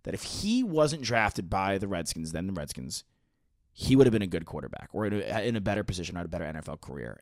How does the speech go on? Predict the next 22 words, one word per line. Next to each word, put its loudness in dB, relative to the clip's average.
And 0
a 0
lot 6
of 6
that 4
bodes 8
true. 4
Look 4
at 8
a 10
lot 10
of 6
these 6
teams 2
that 2
consistently 2
can't 0
develop 2
a -2
quarterback. -4
The -6
Jets, -2